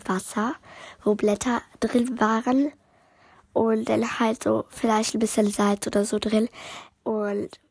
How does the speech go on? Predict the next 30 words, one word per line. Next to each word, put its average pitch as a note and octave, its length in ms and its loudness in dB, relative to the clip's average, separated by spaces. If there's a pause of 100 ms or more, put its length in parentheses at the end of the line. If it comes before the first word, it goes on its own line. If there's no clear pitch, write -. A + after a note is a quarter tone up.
(300)
wir G#3 220 -4
wurden A3 180 -4
immer G3+ 160 -4
gezwungen, G#3 480 -8 (180)
also - 320 -8
ich - 240 -8
wurde G#3+ 140 -4
gezwungen, - 440 -6 (120)
es - 160 -16
aufzuessen. A#3+ 680 -6 (880)
Weil G3+ 400 -6
wenn A#3 120 -4
ich C4 80 -6
das - 220 -8
nicht - 200 -8
aufesse, G#3+ 440 -6
darf G#3+ 200 -4
ich - 80 -14
nicht A3 180 -4
ins A3+ 160 -6
Bett. G#3+ 260 -6
Wenn A#3 120 -2
ich - 180 -10
es - 80 -10
nicht A#3 200 -8
aufesse, A3+ 640 -8 (580)
darf G#3 260 -4
ich A3 200 -4
nicht, G#3+ 460 -2 (160)
keine G#3+ 300 -2